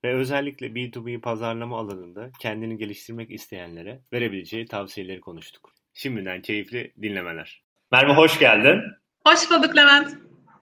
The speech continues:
Speaker 1: Nasılsın? Umarım her şey yolunda.
Speaker 2: Her şey yolunda. Her zamanki gibi koşuşturma içerisindeyiz. Çok güzel.
Speaker 1: Çok güzel. Öncelikle podcast'imize konuk olduğun için ayrıca teşekkürlerimi sunuyorum.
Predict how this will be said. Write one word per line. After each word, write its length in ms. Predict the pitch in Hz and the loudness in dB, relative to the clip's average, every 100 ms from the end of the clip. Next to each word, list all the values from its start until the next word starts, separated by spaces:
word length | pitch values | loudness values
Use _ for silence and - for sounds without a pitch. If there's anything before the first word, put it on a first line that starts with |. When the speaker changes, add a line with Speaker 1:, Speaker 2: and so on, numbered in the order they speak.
| _ 135 | _ 2
Speaker 1:
Nasılsın? 520 | 143 151 147 147 180 | 4 4 2 2 2
Umarım 320 | 151 151 147 | 6 8 8
her 120 | 139 | 6
şey 180 | 127 131 | 6 6
yolunda. 640 | 139 131 107 107 175 - - _ _ - | 6 4 4 4 4 0 -18 _ _ 2
Speaker 2:
Her 200 | 262 262 | 6 6
şey 220 | 262 247 | 6 6
yolunda. 600 | 226 226 226 208 247 320 - | 6 4 6 8 8 8 6
Her 120 | 262 | 6
zamanki 420 | 247 240 247 240 | 8 6 4 2
gibi 220 | 233 269 | 0 2
koşuşturma 580 | - 277 262 - 240 226 | 2 2 0 -4 -2 0
içerisindeyiz. 840 | 233 233 226 - 214 226 311 330 - | 2 2 0 -2 0 2 2 0 0
Çok 220 | 294 294 | 0 2
güzel. 320 | 208 196 220 - _ _ _ - | 6 6 6 -2 _ _ _ 0
Speaker 1:
Çok 180 | 127 - | 0 0
güzel. 560 | 104 110 131 190 - - _ - | 0 6 6 4 -2 -18 _ -2
Öncelikle 680 | 135 139 156 156 175 185 180 | 0 6 6 6 8 6 6
podcast'imize 600 | 165 165 156 160 151 156 | 4 4 0 0 -2 -2
konuk 280 | 147 147 151 | -2 0 0
olduğun 240 | 135 143 | 0 -2
için 140 | 139 | 0
ayrıca 380 | 151 131 135 143 | 4 6 6 2
teşekkürlerimi 600 | 143 131 135 139 131 139 | 0 0 -2 0 0 0
sunuyorum. 560 | 139 110 104 95 156 | -8 -6 -4 -2 -2